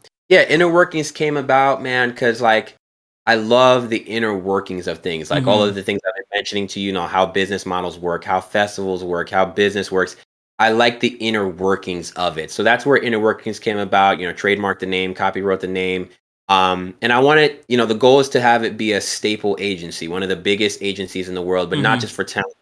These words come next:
Speaker 1: management, but, um, for, uh, professional services, graphic design,
Speaker 2: Mm-hmm.
Speaker 1: media,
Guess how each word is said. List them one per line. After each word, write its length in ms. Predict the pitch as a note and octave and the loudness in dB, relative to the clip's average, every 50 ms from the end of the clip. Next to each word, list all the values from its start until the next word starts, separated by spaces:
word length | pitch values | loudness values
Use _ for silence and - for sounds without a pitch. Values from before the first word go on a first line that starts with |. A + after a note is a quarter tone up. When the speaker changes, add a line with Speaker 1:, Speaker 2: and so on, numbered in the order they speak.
| - G2+ G2 | -12 -8 -6
Speaker 1:
management, 420 | G2 F#2+ F2+ F2 F2+ F2+ E2+ - | -6 -6 -6 -4 -6 -6 -4 -2
but, 240 | - G2+ F#2 - - - - - _ _ _ | 0 2 2 0 -2 -10 -20 -20 _ _ _
um, 340 | - G2+ F#2 F2+ F2+ F2+ F2 | 0 2 2 2 2 -2 -4
for, 760 | - - - A2+ G#2+ G#2 G2 G2+ G2+ G2 G2 F#2+ F#2+ F2+ - - - _ _ _ - | -8 -4 0 2 4 4 4 4 4 4 4 4 2 0 -2 -8 -20 _ _ _ -6
uh, 220 | F#2+ F#2+ E2+ E2+ F2 | -2 -2 -2 -2 -2
professional 540 | - - - A#2 - D3+ C3 - - B2+ A#2+ | -4 -6 -4 0 2 2 2 2 0 -2 0
services, 500 | - - D#3+ D3+ B2 A#2+ - - F#2 E2 | 4 6 6 6 6 4 0 -4 -6 -6
graphic 440 | - - G2+ G#2 G2 - F#2+ F#2+ | -2 0 2 2 2 0 -4 -6
design, 640 | - G2 F#2+ G2 G#2 G#2+ G#2+ G#2 G2 F#2 F2 G#2+ G#2+ | -6 -6 -2 0 0 2 2 2 0 0 0 -2 -4
Speaker 2:
Mm-hmm. 180 | A2 G#2 F#2+ | -6 -6 -4
Speaker 1:
media, 600 | G#2 A2 A2+ A2 G2+ G#2+ G2 F#2+ F#2 F2+ F2 E2+ | -2 -2 -2 -2 -2 -2 -2 0 0 0 -2 -4